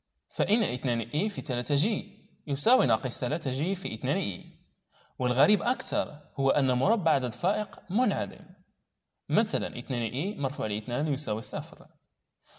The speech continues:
وهنا تكمن بالفعل غرابة هذه الأعداد. فلو كانت الأعداد العادية تحدد الكمية أو الترقيم،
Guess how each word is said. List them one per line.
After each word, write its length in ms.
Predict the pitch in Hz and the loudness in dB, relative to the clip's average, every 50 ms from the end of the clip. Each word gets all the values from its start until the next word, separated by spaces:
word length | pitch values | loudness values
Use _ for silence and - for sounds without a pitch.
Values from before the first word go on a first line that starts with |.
| - - _ | -20 -8 _
وهنا 420 | - 131 131 165 214 240 247 254 233 | 2 4 6 6 6 6 4 2 2
تكمن 460 | - - 156 - 156 151 151 143 135 | 0 0 0 2 4 4 6 4 4
بالفعل 360 | 131 135 135 - 196 208 208 | 0 -2 -2 -2 -2 0 2
غرابة 420 | 151 127 117 120 120 110 117 117 - | 6 6 8 8 8 6 4 0 -4
هذه 200 | 120 113 107 117 | -2 -2 -2 -2
الأعداد. 640 | 113 - 151 175 196 226 190 127 101 - - - - _ _ _ _ _ _ _ _ _ _ _ _ _ _ _ _ _ _ _ _ _ _ _ _ _ - | -2 -4 -4 -2 -2 0 -2 -2 -2 -6 -12 -14 -18 _ _ _ _ _ _ _ _ _ _ _ _ _ _ _ _ _ _ _ _ _ _ _ _ _ -10
فلو 280 | - - 175 170 170 | -4 0 0 2 2
كانت 360 | 160 - 247 262 269 254 - 147 | 0 0 0 2 2 2 2 4
الأعداد 380 | 131 120 113 113 131 123 120 | 6 6 6 6 4 0 0
العادية 440 | 123 117 113 160 226 214 156 147 147 | 2 2 4 4 2 4 2 2 2
تحدد 420 | - - 139 - 226 226 208 151 | 0 0 0 0 0 0 2 2
الكمية 420 | 151 - - 240 233 190 135 113 - | 2 0 2 2 2 2 2 2 2
أو 140 | - 117 123 | 0 0 0
الترقيم، 680 | - - 175 170 - - 262 220 143 98 76 - | 0 -2 -2 -2 -2 -2 -2 -2 -2 -4 -6 -10